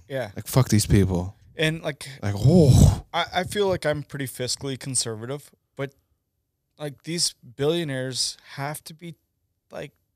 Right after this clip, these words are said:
Speaker 1: have to pay their fair share. Like, and Canada has a really bad problem of people, like, the wealthiest of the wealthy,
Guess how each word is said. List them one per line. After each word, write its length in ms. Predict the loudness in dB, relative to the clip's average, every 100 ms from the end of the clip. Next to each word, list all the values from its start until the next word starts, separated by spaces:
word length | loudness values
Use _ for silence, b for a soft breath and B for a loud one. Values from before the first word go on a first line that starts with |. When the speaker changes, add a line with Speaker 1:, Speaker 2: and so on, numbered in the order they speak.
| _ -12
Speaker 1:
have 200 | -10 -10
to 80 | -10
pay 180 | -6
their 120 | -6 -6
fair 180 | -8 -8
share. 360 | -6 -6 -6 -6
Like, 220 | -6 -8 b b _
and 320 | -8 -8 -8
Canada 380 | -4 -2 0 0
has 240 | 0 -4 -4
a 40 |
really 300 | -6 -4 -4
bad 320 | -4 -6 -8
problem 320 | -8 -6 -6
of 220 | -12 -14 _ _ _ _
people, 400 | -14 -8 -6 -4
like, 180 | -6 -8 _ _ _ _
the 200 | -6 -6
wealthiest 480 | -2 -4 -2 -6 -6
of 80 | -6
the 80 | -6
wealthy, 480 | -6 -6 -8 -10